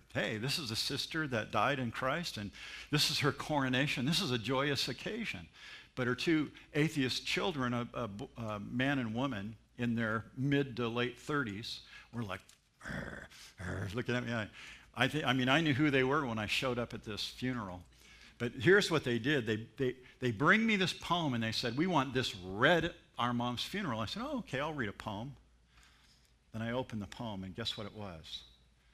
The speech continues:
Uh, have you ever heard of the Invictus poem? I'm gonna read some of it. Let me, don't, before you put that up, don't put that, this is the last stanza we're gonna put up. But here's, the Invictus,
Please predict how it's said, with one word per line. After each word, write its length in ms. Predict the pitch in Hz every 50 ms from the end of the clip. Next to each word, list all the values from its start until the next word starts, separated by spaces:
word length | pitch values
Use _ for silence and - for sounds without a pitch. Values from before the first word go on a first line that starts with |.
| - - - - _ -
Uh, 140 | - 135 -
have 140 | 123 120 127
you 100 | 143 151
ever 160 | 185 180 151
heard 240 | - 147 165 160 156
of 80 | 139
the 140 | 120 123 120 120
Invictus 720 | 131 120 107 101 98 104 127 127 - - 165 156 - -
poem? 460 | - - - - 151 160 208 190 143 - - - - - - - _ _ _ _ _ _ _ _ _ _ _ _ _ _ _ _ - - _ _ _ _ _ _ _ _ _ _ _
I'm 120 | - 127
gonna 160 | 170 156 139 131
read 280 | 131 147 151 147 143
some 300 | - - - 127 113 107
of 140 | 107 98 95
it. 120 | 107 110 - - - - _ _ - - - -
Let 80 | 143
me, 120 | 175 185 175
don't, 360 | 165 131 110 165 180 196 160
before 320 | 160 202 165 - 185 202
you 80 | 240 240
put 200 | - - 208 -
that 140 | 170 156 131
up, 140 | 127 131
don't 160 | 131 147 160 -
put 160 | - 175 -
that, 200 | 156 143 143 - - - - - - - -
this 200 | - 165 160 -
is 100 | 190 147
the 100 | 117 135
last 480 | 123 123 120 120 123 123 117 - - -
stanza 480 | - - - - 135 131 123 110 107 120
we're 140 | 117 117
gonna 120 | 113 117 113
put 180 | - - 123
up. 100 | 117 113
But 80 | 101 107
here's, 320 | - - 220 240 214 - - - - - - - -
the 120 | 151 151
Invictus, 520 | 151 143 131 151 233 247 - - 220 -